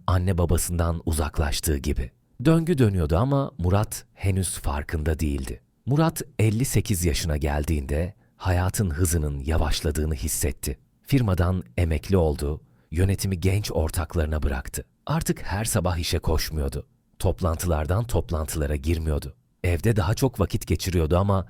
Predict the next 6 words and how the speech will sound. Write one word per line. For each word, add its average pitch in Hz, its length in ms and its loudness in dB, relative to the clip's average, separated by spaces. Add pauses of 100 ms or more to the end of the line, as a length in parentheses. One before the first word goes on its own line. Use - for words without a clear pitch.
(180)
Selin 107 460 0
de 85 240 0 (240)
kendi 87 320 0
sosyal 101 440 0
hayatına 78 560 -2
dalmıştı. 69 540 -4